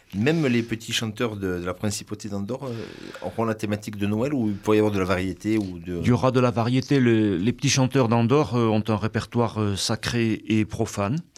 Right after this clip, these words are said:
Speaker 2: Et donc, euh, ils interpréteront des chants de Noël, mais aussi leur répertoire un peu, euh, classique, euh, sacré et profane, euh, pour ce concert de Noël. Je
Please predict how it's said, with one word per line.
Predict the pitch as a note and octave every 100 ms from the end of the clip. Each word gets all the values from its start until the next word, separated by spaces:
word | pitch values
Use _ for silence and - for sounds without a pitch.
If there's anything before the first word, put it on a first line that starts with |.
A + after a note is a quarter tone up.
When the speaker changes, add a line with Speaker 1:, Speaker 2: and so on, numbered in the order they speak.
| - - - -
Speaker 2:
Et | F#2 F#2
donc, | G#2 G#2+ -
euh, | F#2+ G2 G2
ils | G2
interpréteront | G2+ G#2 F2+ G2+ G2+ G2+ A2
des | G#2
chants | G2+ G#2
de | G#2
Noël, | G2 A2 A#2+
mais | G#2+ G#2 G2
aussi | F2+ - A2+
leur | G2 F2
répertoire | F#2+ F#2+ F2+ - G2+
un | F#2+
peu, | F2+ G2
euh, | F#2 F2 E2+ D#2 C#2 B1 B1 A#1 - -
classique, | - - - G#2 -
euh, | E2+ G2 - - -
sacré | - G2 - A2 A2+ -
et | F#2+
profane, | - G2+ - F#2 G2+ G2+
euh, | F2 C2+ - - - - -
pour | E2
ce | -
concert | G2+ G2 G#2+ F2
de | G2
Noël. | F#2 - F#2+ - _ - - _ _ - - _
Je | - -